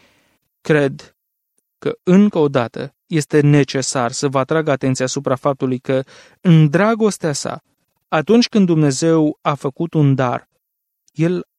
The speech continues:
a făcut un dar complet. Un dar ce n-are nevoie de adăugiri, nu are nevoie de completări. Fie ca Duhul Sfânt al lui Dumnezeu să ne lumineze pe noi toți în ceea ce privește aceste lucruri.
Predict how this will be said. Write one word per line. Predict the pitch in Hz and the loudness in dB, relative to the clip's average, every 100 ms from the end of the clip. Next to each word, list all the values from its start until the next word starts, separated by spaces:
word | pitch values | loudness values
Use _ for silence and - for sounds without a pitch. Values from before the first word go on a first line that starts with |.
| _ _ | _ _
a | - | -8
făcut | 143 143 151 | -8 -8 -6
un | 147 131 | -4 -2
dar | 139 135 - | -2 -4 -6
complet. | 131 120 123 123 - _ _ _ _ - - | -6 -4 -6 -10 -12 _ _ _ _ -16 2
Un | 175 156 | 4 4
dar | 175 175 | 2 -2
ce | - 160 | -4 -2
n-are | 143 151 180 185 180 | 0 0 0 0 -2
nevoie | 160 143 156 | -2 0 0
de | 147 | 0
adăugiri, | 139 135 135 131 131 120 _ _ _ | -2 -2 -4 -4 -6 -6 _ _ _
nu | - 165 156 190 | 0 4 4 4
are | 190 175 | 2 0
nevoie | 156 139 147 | 0 2 0
de | 143 | 0
completări. | 135 135 123 127 131 - _ _ _ _ _ _ _ _ _ _ _ _ _ _ _ | -2 -4 -4 -8 -8 -12 _ _ _ _ _ _ _ _ _ _ _ _ _ _ _
Fie | - 170 | 0 0
ca | 160 | 2
Duhul | 156 147 135 | 2 2 0
Sfânt | 117 - 131 123 | -2 -4 -4 -2
al | |
lui | 120 117 | -2 -2
Dumnezeu | 120 120 117 131 131 | -2 -4 -2 0 -2
să | - 127 | -2 -2
ne | 123 | -2
lumineze | 123 123 131 127 131 | -2 -2 -2 -2 -4
pe | 131 | -2
noi | 123 117 | -2 -2
toți | - 139 - | -2 -2 -2
în | 120 | -4
ceea | 131 | -4
ce | 127 123 | -4 -4
privește | 123 117 131 - | -4 -4 -6 -6
aceste | 117 120 - 120 127 | -8 -8 -6 -6 -4
lucruri. | 123 123 123 123 | -2 -2 -6 -10